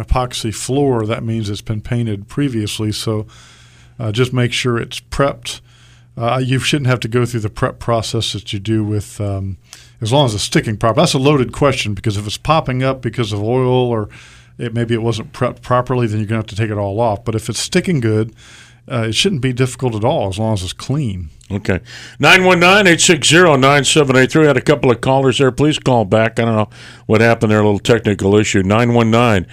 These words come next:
Speaker 2: eight six zero, nine seven eight three. Do people paint garage floors all the time?
Speaker 1: By the way, people ask me all the time to tell, say my phone number more than we do on this show.
Speaker 2: Well, start saying your
Speaker 1: 'Cause there's a
Speaker 2: stinking
Speaker 1: lot of,
Speaker 2: phone number.
Speaker 1: there's a lot of these guys that are in
Speaker 2: Let's
Speaker 1: seventies.
Speaker 2: have it. Let's have the phone number.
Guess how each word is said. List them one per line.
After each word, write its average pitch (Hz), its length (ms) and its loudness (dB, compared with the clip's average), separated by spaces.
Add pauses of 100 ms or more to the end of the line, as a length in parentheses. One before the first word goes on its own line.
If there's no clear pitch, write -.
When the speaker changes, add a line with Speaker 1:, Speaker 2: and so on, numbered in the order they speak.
(300)
Speaker 2:
eight 113 160 2
six 98 320 0
zero, 104 320 2
nine 98 260 0
seven 92 320 -2
eight 87 140 -2
three. 98 160 -2
Do 95 120 -10
people 294 340 -4
paint 127 280 -4
garage 131 420 -2
floors 127 380 -4
all 127 160 -4
the 123 60 -4
time? 113 340 -6
Speaker 1:
By 123 140 -2
the 120 80 -2
way, 117 220 0
people 127 360 -4
ask 110 240 -4
me 107 80 -2
all 104 140 -4
the 101 40 -4
time 110 300 -6
to 98 160 -10
tell, - 320 -10
say 117 280 -4
my 113 180 0
phone 107 240 -4
number 101 240 -2
more 107 240 -2
than 101 140 -4
we 101 120 -2
do 104 220 -2
on 101 140 -4
this 101 120 -4
show. - 160 -2
Speaker 2:
Well, - 80 2
start 240 240 2
saying 240 300 2
your 180 80 2
Speaker 1:
'Cause 131 140 2
there's 127 120 6
a - 40 0
Speaker 2:
stinking 127 100 6
Speaker 1:
lot 139 160 6
of, 220 80 6
Speaker 2:
phone 233 100 2
number. 147 240 2
Speaker 1:
there's 127 140 2
a 123 60 2
lot 139 200 2
of 131 60 2
these 117 180 0
guys 120 360 0
that 113 120 -2
are 110 120 -2
in 107 100 -4
Speaker 2:
Let's 240 240 4
Speaker 1:
seventies. 226 120 6
Speaker 2:
have 302 180 6
it. 190 160 2
Let's 196 180 0
have 240 200 2
the 226 120 -2
phone 254 240 0
number. 190 340 -6